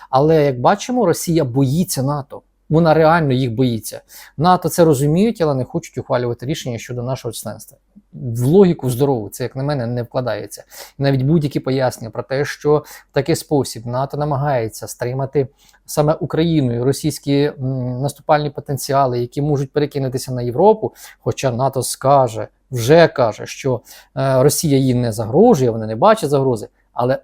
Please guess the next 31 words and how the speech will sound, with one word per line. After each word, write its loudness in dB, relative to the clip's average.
абсолютно -2
очевидно -2
намір. 0
Втім, 2
це 0
було 0
б -4
набагато 0
б -10
легше -6
зробити, -4
аби 0
дійсно -4
ми -6
стали -2
повноправним -4
членом -6
Альянсу. -2
Я 2
вже -2
не 0
буду 0
більше -6
це -16
повторювати, -2
тому -8
що, -14
на -2
жаль, 0
такого -2
рішення -4